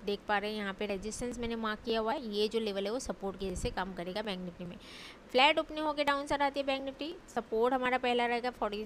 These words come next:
थाउजेंड वन थर्टी नाइन, दूसरा support फ़ोर्टी थ्री थाउजेंड का level। अ, flat opening होकर upside निकलती है बैंक निफ्टी, पहला resistance forty थ्री थाउजेंड टू सेवेंटी, दूसरा resistance फ़ोर्टी थ्री थाउजेंड फ़ोर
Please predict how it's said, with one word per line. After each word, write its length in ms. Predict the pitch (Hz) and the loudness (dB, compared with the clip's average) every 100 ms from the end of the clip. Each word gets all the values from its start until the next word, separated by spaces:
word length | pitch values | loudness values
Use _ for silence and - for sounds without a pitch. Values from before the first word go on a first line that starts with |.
| 233 | -2
थाउजेंड 300 | 220 233 220 | -2 -2 0
वन 180 | 208 220 | -2 0
थर्टी 280 | 240 220 | -2 0
नाइन, 180 | 226 226 - - - - 208 | -2 -2 -6 -20 -20 -12 -4
दूसरा 320 | 220 - 240 | -4 0 0
support 360 | 240 - 226 | 0 -2 -4
फ़ोर्टी 280 | - 208 196 | 0 -2 -2
थ्री 160 | 190 208 | -4 -6
थाउजेंड 400 | 208 185 185 185 | -4 -6 -6 -4
का 60 | |
level। 320 | 214 185 156 - - - - - - - - - - - | -2 -2 -6 -12 -16 -18 -18 -18 -18 -20 -20 -20 -10 -4
अ, 320 | 185 190 185 | 0 2 2
flat 280 | 269 277 311 | 6 6 6
opening 240 | 311 311 | 0 -2
होकर 160 | 302 294 | 4 2
upside 300 | 285 302 294 | 4 -2 -2
निकलती 340 | 294 285 294 | -2 -2 0
है 80 | 277 | 2
बैंक 180 | 269 269 | 2 -2
निफ्टी, 260 | 277 285 | -6 -8
पहला 340 | 294 240 226 240 | -2 0 2 2
resistance 500 | 240 226 233 247 240 | 2 -2 -4 -6 0
forty 240 | 226 214 | 0 0
थ्री 100 | 220 | -2
थाउजेंड 320 | 240 226 233 226 | 0 0 0 -4
टू 140 | - 262 | -6 -2
सेवेंटी, 460 | 277 247 247 269 | -2 0 -2 -6
दूसरा 420 | 277 214 202 226 233 | -8 -8 -2 2 2
resistance 560 | 220 208 208 220 220 | 2 0 -2 -4 -4
फ़ोर्टी 280 | - 202 196 - - | -4 -4 -4 -10 -16
थ्री 200 | - 233 - | -6 -6 -2
थाउजेंड 300 | 220 214 233 | -2 0 -4
फ़ोर 420 | - - 208 240 | -6 -6 -2 0